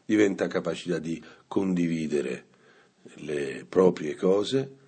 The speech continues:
diventa capacità di dare se stessi per amore. Ecco, chi è il re?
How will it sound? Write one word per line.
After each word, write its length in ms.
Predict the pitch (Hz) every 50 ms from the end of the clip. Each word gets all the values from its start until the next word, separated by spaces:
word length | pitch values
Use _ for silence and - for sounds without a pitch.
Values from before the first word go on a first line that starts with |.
| _ _ _ _ _ _
diventa 640 | - 104 113 110 107 107 104 101 95 90 - 95 90
capacità 840 | 92 - 95 92 - 95 90 95 95 87 87 85 82 82 90 - - _ _ _ - - - _ _ _
di 460 | - 85 85 90 90 90 87 - - - _ _ _
dare 720 | - 90 90 98 98 98 101 101 104 104 110 113 107 - - _
se 260 | _ - - - - 107
stessi 680 | - - - - - 65 - - - - - 87 85
per 220 | - - 95 85
amore. 500 | 76 71 67 65 62 60 58 60 - - _ _ _
Ecco, 600 | - 127 117 98 117 - - - 67 - - _ _ _ _
chi 200 | - - 143 135
è 120 | 131 127 113
il 380 | 101 95 90 85 85 82 80
re? 360 | 71 69 71 71 65 - -